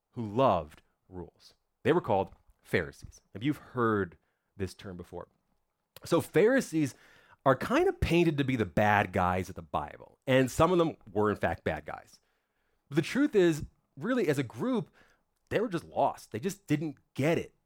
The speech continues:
yet. Now, Pharisees were a sect of Judaism, okay? So in Christianity, you've got Catholics, and you've got Protestants, and then you kinda got Methodists and Lutherans and all that kinda stuff over here. Those are sects. So Pharisee was just a sect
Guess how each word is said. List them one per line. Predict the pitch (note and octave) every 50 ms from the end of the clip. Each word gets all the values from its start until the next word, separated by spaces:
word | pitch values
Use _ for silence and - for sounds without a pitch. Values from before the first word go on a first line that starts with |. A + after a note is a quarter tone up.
| _ _ _ _ _ _ _ _ F2+
yet. | A2+ C#3 B2 G2 - _ _ _ _ _ _ _ _ _ _ _ _ _ _ _ _ _
Now, | A#2+ A#2
Pharisees | - - - F#3+ A3 C4 C4 F#3+ - - C#3+ C3+ C3 B2+ A2
were | G#2+ G#2 G#2+ A#2 A#2+ B2
a | B2+ A2+ A2+ A2 G2+
sect | - - - - - D#3 B2 A#2+ - - _
of | B2 F#2 E2+
Judaism, | - - G2 F2 - D#2+ D2 - - - - _ _ _ _ _ _ _ F#2+
okay? | F#2 - G2+ G#2 G#2+
So | - - A2 G#2+ - - _ _ -
in | G2+
Christianity, | - - D3 B2+ - - - C#3 C3+ C3+ C3+ C3 B2+ C3 C3 A#2+ - - _ _ _
you've | B2 B2 A#2 G#2+
got | A#2+ A2+ G#2+ G#2 - _ _ _
Catholics, | - - C#3 C3+ C3+ - C3 C3 C3 B2 - -
and | G#2
you've | G2+ -
got | F#2+ F2 -
Protestants, | - - - C#3+ C3+ C3 C3+ C3 - - - C#3 C3 C3 A#2 -
and | G#2+
then | G#2 G#2
you | G#2
kinda | - A2+ G#2+ G2+
got | G2+ F#2+ - -
Methodists | G#2 A#2+ A#2 A#2 B2+ A#2+ A#2+ A#2 - -
and | F#2+ F#2+
Lutherans | G#2+ B2 A#2 - B2 A#2+ A#2 G#2
and | F#2+ F#2+
all | G2 G#2
that | G2 G#2 G#2+
kinda | - A2 G#2+
stuff | G2 - A2+ G#2
over | A2+ G2 G#2+ G2+
here. | F2+ A2 A2 A#2+ A#2+ - - - - - -
Those | C3 A#2
are | B2
sects. | - - - F#2 - - _ -
So | - A#2+ G#2
Pharisee | - - D3 E3+ G3+ G3 F3+ - - D3+
was | C3+ B2+ A2+
just | C3 B2 - A#2+
a | G#2+
sect | F#2+ - - - - - D3+ A2+ A2 - - -